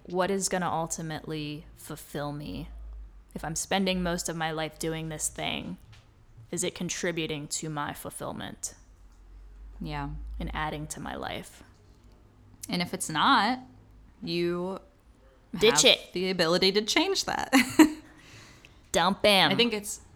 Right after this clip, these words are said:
Speaker 2: it's easy to get stuck into thinking that you can't change your circumstances or you can't
Speaker 1: Oh, yeah.
Speaker 2: you're limited by things, especially if they're things that you need, like money,
Speaker 1: If,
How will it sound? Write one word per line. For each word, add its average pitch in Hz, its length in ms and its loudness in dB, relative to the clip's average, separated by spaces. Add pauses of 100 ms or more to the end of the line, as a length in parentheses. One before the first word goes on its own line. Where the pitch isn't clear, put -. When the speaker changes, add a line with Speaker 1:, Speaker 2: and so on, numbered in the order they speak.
(140)
Speaker 2:
it's 180 220 -2
easy 165 300 0
to 156 100 0
get 147 220 -4
stuck - 380 0 (260)
into 160 300 -4
thinking 147 440 -4
that 135 120 -4
you 143 120 -4
can't 143 540 -4 (600)
change 147 340 -4
your 147 120 -6
circumstances 156 840 -6
or 156 100 -6
you 143 140 -10
can't - 560 -4 (300)
Speaker 1:
Oh, 202 160 -2
yeah. 165 340 -4 (480)
Speaker 2:
you're 185 160 2
limited 165 380 2
by 156 180 2
things, 160 720 -2
especially 196 680 2
if 160 180 -6
they're 139 360 -6 (320)
things 185 260 -2
that 156 120 0
you 143 120 -2
need, 160 400 -2
like - 180 -8
money, 147 460 -2 (340)
Speaker 1:
If, - 160 -14